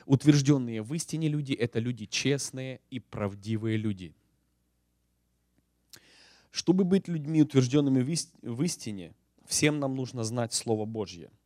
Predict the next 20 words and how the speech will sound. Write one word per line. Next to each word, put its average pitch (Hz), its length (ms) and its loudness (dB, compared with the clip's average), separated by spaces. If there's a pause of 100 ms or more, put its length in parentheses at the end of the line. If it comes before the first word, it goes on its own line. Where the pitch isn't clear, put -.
(160)
То - 160 4
есть, - 440 -8 (460)
объясняю. 127 580 -6 (360)
Некоторые 139 380 0
люди 131 160 0
говорят, 117 340 -4 (600)
«Ну, 320 120 -2
Слово 240 240 -2
Божье, 220 300 0
ну, 277 80 -6
как, 185 180 -8
я 233 140 0
как 156 120 -8
бы 135 120 -2
знаю. 101 480 -6 (300)
Ну, 226 240 -14
знаю 131 380 2
как 90 200 -14
бы. - 140 -20 (280)
Вот - 180 -4